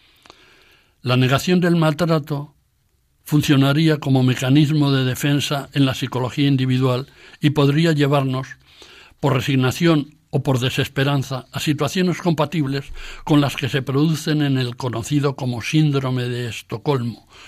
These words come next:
donde las víctimas simpatizan y disculpan a sus verdugos. Con el mismo efecto perverso y omisivo del delito,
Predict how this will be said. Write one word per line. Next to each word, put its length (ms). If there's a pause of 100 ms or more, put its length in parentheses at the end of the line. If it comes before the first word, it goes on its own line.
(380)
donde 280
las 220
víctimas 880
simpatizan 1080
y 80
disculpan 600
a 60
sus 200
verdugos. 480 (1600)
Con 160
el 120
mismo 260
efecto 400
perverso 480
y 140
omisivo 640
del 260
delito, 540